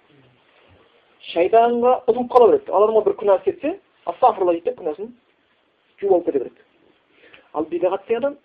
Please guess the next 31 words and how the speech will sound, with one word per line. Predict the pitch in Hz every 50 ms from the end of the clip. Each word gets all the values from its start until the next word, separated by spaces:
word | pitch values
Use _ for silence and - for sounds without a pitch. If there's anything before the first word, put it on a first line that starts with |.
| _ _ -
«Астағфируллах» | 151 - - 156 - 165 151 147 143 -
деп | - 151 165
айтпайды. | 170 _ - 175 - _ _ _ _ _ _ _ _ _ _ _ _ _ _ _ -
Күнә | 160 165 175 170
жинала | 147 147 135 - - -
береді. | - _ _ _ _ _ _ _ _ _ _ _ _ _ _ _ _ _ _ _ _ _
Шайтан | - - 123 - - -
соны | - - 156 -
рахаттанады. | - - - _ _ - _ _ _ _
Сол | - 165
үшін | 165 - 151 -
кейбір | - 147 - -
ғалымдар | - 117 120 120 117 - - 175 190 208 - _ _ _ _ _ _ _ _ _ _ -
бидағатты | 147 151 123 - - - _ _ - 160 175 190 208 - _ _ _ _ _ _ _ -
не | 160
деп | - 139 139
атаған? | 135 - 127 156 185 202 _ _ - -
Ұхту | - - - -
ширк, | - - - - - 359 - _ _ _ - - - - -
ширктің | - - - - 294 - _ _ - - 180 _ -
қарындасы | - 156 147 139 135 - - - -
деп | - - -
қояды. | - - - _ _ _ - _ _ _ _ _ _ _ _ _ _ _ _ _ _ _ - -
Ширктің | - 120 - _ - 175 175
қарындасы | 165 156 127 127 - - - -
дейді. | - - _ _ - - - - _
Енді | - 165 170 196 196
бұл | - 175 165
жерде, | 175 156 156 180 190 196 -
ә, | - - 151 147 147
біз, | 147 151